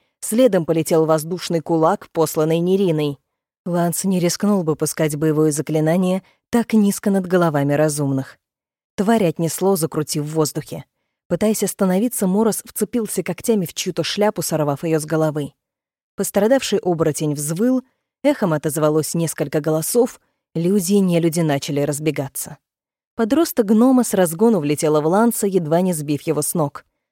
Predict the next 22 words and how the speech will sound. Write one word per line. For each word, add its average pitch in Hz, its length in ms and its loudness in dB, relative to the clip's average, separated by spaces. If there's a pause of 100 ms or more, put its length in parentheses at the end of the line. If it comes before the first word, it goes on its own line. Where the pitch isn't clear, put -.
(160)
Ланс 214 300 0
подхватил 233 600 -2
её, 214 220 2 (320)
одновременно 226 560 4
цепляясь 196 480 0
за 160 120 0
рукав 160 360 0
незнакомого 160 560 -2
орка. 151 480 -2 (540)
Тот, 294 200 -2
мельком 151 400 0
глянув 147 380 0
на 147 140 -2
гному, 233 460 2 (220)
пристроил 247 500 2
её 160 140 2
на 156 140 0
сгиб 160 260 -4
руки 220 320 0
и 190 220 -2
заторопился 156 760 -2
прочь. 156 460 -6